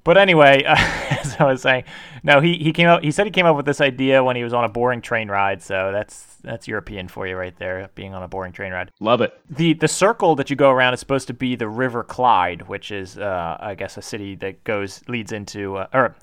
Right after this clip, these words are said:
Speaker 1: not a city, a river that leads into Glasgow there. And I do remember that, uh, Pete, did you ever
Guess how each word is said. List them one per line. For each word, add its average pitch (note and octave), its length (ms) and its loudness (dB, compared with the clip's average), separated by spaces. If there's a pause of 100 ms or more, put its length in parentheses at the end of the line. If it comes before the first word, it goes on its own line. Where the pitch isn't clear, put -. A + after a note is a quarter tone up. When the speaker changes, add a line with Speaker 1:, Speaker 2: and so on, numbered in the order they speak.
(100)
Speaker 1:
not F#2+ 180 -6
a - 20 -12
city, F2 240 -12
a F#2+ 160 -8
river A#2 280 -4
that G2 120 -10
leads G2+ 280 -14
into G2 500 -12
Glasgow F#2 500 -8
there. F2+ 220 -8 (100)
And C#3+ 140 2
I C#3 80 2
do G#3 200 0
remember D#3 420 2
that, A#2 280 2
uh, A2+ 360 4 (260)
Pete, D#3+ 180 -4
did D#3 100 -4
you B3 100 -2
ever E4 200 -2